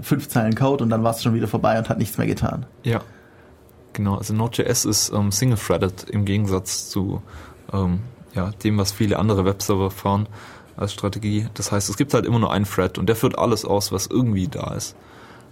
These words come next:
Speaker 2: Ähm, genau. Es gibt noch einen anderen Vortrag, der sehr zu empfehlen ist. Den hat der,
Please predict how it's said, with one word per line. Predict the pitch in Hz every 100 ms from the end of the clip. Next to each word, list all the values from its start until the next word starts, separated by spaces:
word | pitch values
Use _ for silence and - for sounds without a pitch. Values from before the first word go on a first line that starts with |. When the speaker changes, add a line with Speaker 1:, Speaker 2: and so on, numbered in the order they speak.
| -
Speaker 2:
Ähm, | 90 90 85 80 - - - - - - - - -
genau. | - 95 95 104
Es | - -
gibt | 139 -
noch | 107 -
einen | 107 104 104 -
anderen | 87 131 131
Vortrag, | - 131 127 123 120 -
der | 107 107 107
sehr | 110 -
zu | - 98
empfehlen | 101 113 113
ist. | 98 -
Den | 90
hat | 98 87
der, | 101 92 87